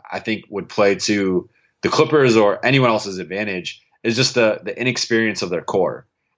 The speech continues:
uh, in, in terms of playoff experience. And I think there's a history of teams, especially at least in the first round, like, maybe, you know, once they get past the first round and are in the second round, that, that stuff kinda goes away. But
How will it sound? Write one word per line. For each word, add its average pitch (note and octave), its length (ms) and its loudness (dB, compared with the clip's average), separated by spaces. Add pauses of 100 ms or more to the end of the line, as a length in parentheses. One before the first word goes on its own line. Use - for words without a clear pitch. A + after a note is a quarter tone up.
(120)
uh, F#2 280 2
in, G2 140 -2
in F#2 120 -4
terms G#2 260 0
of F2 240 -2
playoff G2 300 2
experience. F2 500 -8
And F#2 160 -8
I F#2+ 160 -6
think A2 160 -2
there's G#2+ 180 2
a G2 40 0
history A2 520 0
of F#2+ 400 0 (400)
teams, B2 380 2
especially C#3 400 2
at A#2+ 80 4
least B2+ 200 -2
in A#2 60 -4
the F#2+ 60 -8
first - 340 -4
round, C3+ 380 0 (280)
like, F#2+ 180 -6
maybe, B2+ 600 0
you G2 140 -18
know, G#2+ 80 -8
once A#2 220 -4
they B2 120 2
get A2+ 160 0
past A2+ 240 0
the A#2 60 -6
first A2+ 240 -4
round G#2+ 260 0
and F#2+ 120 -10
are F#2+ 60 -8
in G2 80 -8
the F#2 60 -6
second G#2+ 280 0
round, G2+ 340 0 (120)
that, F#2 420 -2
that G2 160 0
stuff G#2 200 0
kinda G2+ 180 -2
goes G2+ 200 2
away. G2 300 4
But G2 240 0